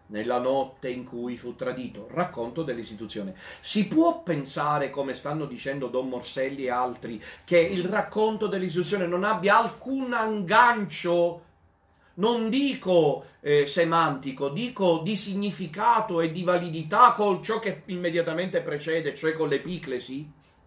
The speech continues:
No, non si può pensare, perché senza lo Spirito Santo, come non c'è stata l'incarnazione del Verbo, non ci può essere la transustanziazione.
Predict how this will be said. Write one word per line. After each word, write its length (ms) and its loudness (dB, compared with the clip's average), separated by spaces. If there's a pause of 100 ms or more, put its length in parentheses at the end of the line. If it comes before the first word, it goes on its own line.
(480)
No, 160 -2
non 160 -4
si 120 -8
può 200 -4
pensare, 600 -8 (320)
perché 280 0
senza 240 -2
lo 100 0
Spirito 240 -6
Santo, 380 -4
come 220 -2
non 100 -2
c'è 140 -2
stata 260 2
l'incarnazione 720 -4
del 160 -2
Verbo, 460 -2 (200)
non 180 2
ci 140 0
può 180 -2
essere 360 0
la 100 2
transustanziazione. 1120 -4